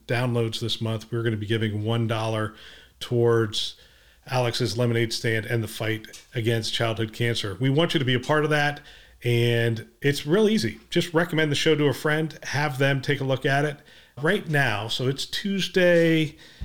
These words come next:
what day is this gonna air? This is Tuesday the twenty-first. So we have about a week left. We are pretty close to fifteen thousand downloads,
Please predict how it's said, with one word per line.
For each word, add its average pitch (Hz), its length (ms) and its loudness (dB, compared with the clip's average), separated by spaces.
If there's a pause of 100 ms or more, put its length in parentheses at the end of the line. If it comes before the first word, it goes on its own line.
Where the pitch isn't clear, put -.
(220)
what - 160 -20
day 127 160 2
is 107 100 2
this 113 140 -2
gonna 107 160 -2
air? 101 280 -6
This 110 160 -8
is - 120 -6
Tuesday 214 360 2
the 147 80 4
twenty-first. 123 800 -2 (220)
So - 160 0
we 214 80 2
have 254 100 0
about 175 220 2
a 131 60 2
week 147 320 0
left. 139 420 0 (480)
We 165 180 2
are 123 580 2 (260)
pretty 214 160 0
close 175 300 2
to - 100 -4
fifteen 160 440 -2
thousand 139 380 0
downloads, 135 640 0